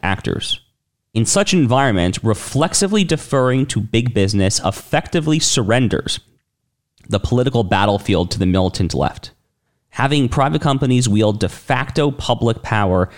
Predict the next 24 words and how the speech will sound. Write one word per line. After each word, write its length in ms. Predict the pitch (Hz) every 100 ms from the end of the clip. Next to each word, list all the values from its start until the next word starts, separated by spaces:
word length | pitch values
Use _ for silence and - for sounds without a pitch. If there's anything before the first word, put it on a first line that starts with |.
| - - -
isn't 340 | 131 147 175 -
in 220 | 127 120
the 80 | 104
best 380 | 104 107 - -
interests 600 | 104 - - 87 - -
of 200 | 87 95
most 400 | 92 87 - -
Americans. 680 | 82 73 62 - - - - _ _ _ _ _ _ _
Having 360 | - 120 131 147
private 320 | 147 131 131
companies 420 | 123 101 101 101
wield 220 | 98 92 90
de 80 |
facto 540 | 107 - 101 95 - 113
public 420 | - 98 101 95
power 480 | 98 73 78 82 -
isn't 340 | 95 98 95 -
in 180 | 90 85
the 80 |
best 300 | 95 85 - -
interests 640 | 90 85 - 80 - - -
of 100 | 87
most 320 | 80 73 -
Americans." 640 | 57 58 50 - - -